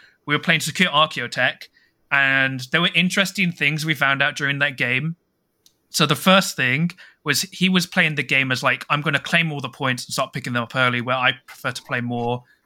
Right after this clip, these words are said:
I'll wait." Uh, so Turning Point one, he popped three, he, like, claimed three of them. But what he also found out, he said, like, "We checked the rules, and if you pick up an objective, you can drop it for free at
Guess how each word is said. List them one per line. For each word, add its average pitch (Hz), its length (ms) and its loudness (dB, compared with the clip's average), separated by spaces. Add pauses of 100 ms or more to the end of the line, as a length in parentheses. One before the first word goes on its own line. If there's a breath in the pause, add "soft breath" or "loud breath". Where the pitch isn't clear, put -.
(140)
I'll 123 180 -4
wait." 139 440 -2 (560 soft breath)
Uh, 135 180 4
so 160 280 -2 (220)
Turning 185 260 2
Point 160 200 -6
one, 135 200 2
he 143 120 -6
popped - 300 -2
three, 156 240 -6
he, 147 180 0
like, 143 160 4
claimed 139 440 0
three 139 260 4
of 131 120 -2
them. 190 240 0 (520)
But - 180 -4
what 170 200 0
he 165 100 2
also 175 300 2
found 123 340 -2
out, 131 80 -2
he 135 60 -8
said, 127 200 -6
like, 127 360 -4 (120)
"We 147 120 -8
checked - 240 0
the 156 80 -2
rules, 131 640 -6
and 139 280 -2 (140)
if 190 200 -4
you 185 100 4 (100)
pick 233 200 -2
up - 260 -4
an 135 80 -6
objective, 135 600 -4 (240)
you 165 140 0
can 147 220 -6
drop 175 260 0
it 165 140 -10
for 139 100 -6
free 165 480 -4
at 147 100 0